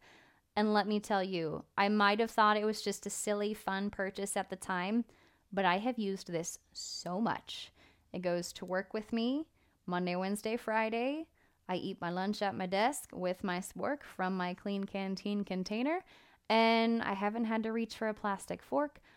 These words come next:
I don't usually have to get them if we go get takeout, if we're on the road. Pull out my spork, good to go.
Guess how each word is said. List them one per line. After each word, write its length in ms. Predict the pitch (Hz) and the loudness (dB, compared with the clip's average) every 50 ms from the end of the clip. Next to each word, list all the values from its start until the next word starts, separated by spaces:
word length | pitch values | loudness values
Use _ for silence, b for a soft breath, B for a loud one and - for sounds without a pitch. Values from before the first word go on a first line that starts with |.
| b b b | b b b
I 100 | 185 190 | 2 2
don't 180 | 185 185 180 185 | 2 2 0 -2
usually 220 | 185 185 185 185 | -4 -4 -4 -6
have 240 | 180 180 175 170 - | -4 -4 -6 -6 -6
to 80 | - 185 | -6 -6
get 200 | 180 190 185 - | -4 -4 -4 -4
them 140 | 185 190 185 | -4 -4 -4
if 160 | 175 - - | -4 -6 -6
we 80 | 160 160 | -6 -4
go 160 | 170 160 160 | -4 -4 -4
get 180 | 160 156 - | -4 -6 -6
takeout, 460 | - - - 247 - 254 247 240 - - | -4 -4 -4 -2 2 4 4 4 4 0
if 140 | - - - | -4 -8 -6
we're 60 | 180 | -4
on 100 | 175 170 | -4 -2
the 100 | 170 165 | -4 -2
road. 300 | 160 180 208 233 247 254 - _ _ _ _ _ - | 0 0 2 2 2 0 -4 _ _ _ _ _ -8
Pull 140 | - 196 185 | -2 -2 0
out 80 | 170 - | 0 0
my 100 | 180 180 | -4 -6
spork, 360 | - - 247 254 254 - - - _ _ _ _ | -4 -4 -2 -2 -4 -4 -8 -20 _ _ _ _
good 140 | - 175 180 | -10 -10 -10
to 60 | 190 | -6
go. 260 | 185 226 262 269 233 | -2 -2 -2 -2 -2